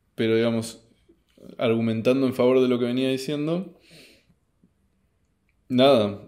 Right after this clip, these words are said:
eh, si uno se encuentra con esas cosas, por lo menos no se va a sorprender y va a decir, "No, claro, de, de esto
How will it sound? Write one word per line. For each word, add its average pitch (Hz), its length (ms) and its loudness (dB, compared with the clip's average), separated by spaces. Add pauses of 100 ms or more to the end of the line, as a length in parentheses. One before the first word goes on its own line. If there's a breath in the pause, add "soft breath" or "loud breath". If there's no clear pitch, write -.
eh, 104 840 -4 (540)
si - 160 -2
uno 131 160 2
se 127 140 -6
encuentra 139 540 0
con 127 140 -2
esas 123 180 -4
cosas, 147 320 -2
por 117 160 -4
lo 110 100 -2
menos 120 240 -2
no 123 120 -4
se 120 100 -6
va 120 120 -2
a - 20 0
sorprender 117 800 -4 (440 loud breath)
y 113 80 -4
va 113 120 4
a - 20 8
decir, 113 360 0
"No, 127 200 0
claro, 120 320 2
de, 117 180 -2
de 120 400 -2
esto 127 540 -4